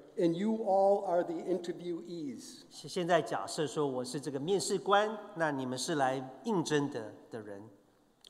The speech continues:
Speaker 1: I might ask you to tell me about your strengths, your gifts, your talents.
Speaker 2: 我大概会问你很多的问题，比如说是你的优点是什么，你的长处是什么，你的才能是什么。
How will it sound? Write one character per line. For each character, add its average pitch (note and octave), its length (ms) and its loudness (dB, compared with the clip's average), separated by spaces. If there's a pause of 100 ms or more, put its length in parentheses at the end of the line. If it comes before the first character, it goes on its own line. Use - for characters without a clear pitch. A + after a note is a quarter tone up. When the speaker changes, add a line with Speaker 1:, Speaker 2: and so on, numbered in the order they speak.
Speaker 1:
I F3+ 140 6
might A3+ 320 8
ask G3+ 360 2
you G#3+ 120 0
to F#3 200 6
tell G#3 260 6
me A3+ 180 8
about G3+ 340 8
your F#3+ 160 4
strengths, - 840 0 (180)
your E3+ 180 2
gifts, - 760 0 (160)
your D#3 160 -2
talents. E3+ 800 0 (340)
Speaker 2:
我 C#3 140 -4
大 D#3 100 2
概 D#3+ 360 8
会 D#3 180 2
问 D3+ 220 2
你 C#3 120 2
很 B2+ 160 -2
多 C#3+ 120 2
的 C#3+ 100 0
问 D3+ 180 4
题， B2+ 240 -2
比 B2 120 -6
如 B2 60 -8
说 C#3+ 180 0
是 C#3 100 -4
你 B2+ 140 -6
的 C3 80 -4
优 C#3+ 260 2
点 E3+ 180 -2
是 C#3 120 -2
什 D#3+ 180 -2
么， D#3+ 380 8
你 C#3+ 100 -2
的 C3 80 -2
长 D3+ 280 0
处 G#3+ 140 -8
是 G#3 140 -2
什 D#3 160 -2
么， D3 260 4
你 C3+ 120 -4
的 C#3 80 -6
才 D3+ 320 -6
能 F3 180 -8
是 G3 140 -10
什 - 180 -12
么。 F#2+ 100 -16